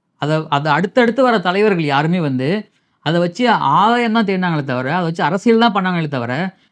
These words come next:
அதை டீச் பண்ண மறந்துட்டாங்க அப்படிங்கிறது தான் இங்க மிகப்பெரிய குற்றச்சாட்டா இருக்கு. இந்த விஷயத்தை பத்தி இப்போ கட்சி தொடங்கியிருக்கிற விஜய் முதற்கொண்டு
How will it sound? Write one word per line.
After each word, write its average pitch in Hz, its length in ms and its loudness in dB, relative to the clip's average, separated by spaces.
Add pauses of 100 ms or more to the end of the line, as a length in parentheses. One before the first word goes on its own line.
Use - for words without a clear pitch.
(160)
அதை 175 160 4
டீச் 262 360 0
பண்ண 220 160 2
மறந்துட்டாங்க 131 500 0 (760)
அப்படிங்கிறது 151 440 2
தான் 202 120 0
இங்க 151 100 0
மிகப்பெரிய 151 300 0
குற்றச்சாட்டா 135 460 -6
இருக்கு. 113 220 -10 (560)
இந்த 202 340 6
விஷயத்தை 226 360 2
பத்தி 185 280 0 (240)
இப்போ 160 400 -2
கட்சி 175 300 -2
தொடங்கியிருக்கிற 175 420 0
விஜய் 139 340 2
முதற்கொண்டு 175 460 0